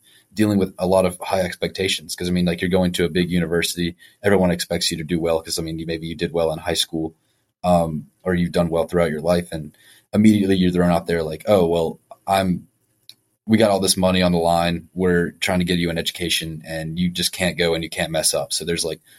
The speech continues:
little room for failure, and it puts a lot of strain on people who are our age, 'cause, I mean, we're young adults, we don't really know our place in the world, and we're immediately have all this, uh, liability and burden put on us immediately, right, as we get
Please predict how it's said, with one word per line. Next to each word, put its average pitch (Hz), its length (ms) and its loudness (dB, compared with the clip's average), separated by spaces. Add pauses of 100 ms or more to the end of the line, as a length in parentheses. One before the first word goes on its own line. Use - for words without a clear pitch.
(120)
little 117 160 4
room 110 160 4
for 104 120 -2
failure, 90 500 2 (320)
and 95 160 0
it 98 100 0
puts 117 140 -2
a 113 40 6
lot 113 120 6
of 104 80 0
strain 120 300 2
on 87 120 2
people 87 220 -2
who 87 100 2
are 80 140 0
our 78 140 0
age, 78 200 -4
'cause, 85 100 -4
I 87 40 -6
mean, 87 160 0
we're 101 100 4
young 90 220 4
adults, 82 420 -2
we 92 240 -4 (340)
don't 95 140 4
really 92 160 4
know 87 140 4
our 80 80 2
place 85 260 0
in 87 60 -4
the 80 60 -4
world, 92 260 4
and 82 80 -4
we're 85 100 0
immediately 85 600 0 (440)
have 101 180 2
all 92 160 6
this, 85 240 0
uh, 80 200 0
liability 82 540 2
and 76 140 -8
burden 80 280 0
put - 160 -8
on 78 120 -4
us 73 180 -6
immediately, 80 440 -6
right, 76 160 -6
as - 240 -10
we 87 140 -4
get 80 220 -4